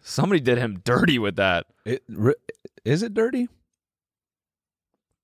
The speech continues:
Speaker 1: I mean, you probably want pants on in your I M D B picture.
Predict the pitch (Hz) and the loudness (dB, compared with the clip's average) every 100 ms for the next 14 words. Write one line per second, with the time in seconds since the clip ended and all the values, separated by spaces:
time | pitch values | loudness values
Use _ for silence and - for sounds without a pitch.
0 | - 135 139 139 196 190 120 120 - 127 | 0 2 2 0 2 2 2 0 0 0
1 | 127 90 - 85 78 80 80 80 65 - | -2 -2 -4 -4 -4 -10 -10 -10 -12 -12
2 | 98 98 90 87 92 90 69 - 71 | -8 -8 -8 -8 -8 -10 -16 -18 -18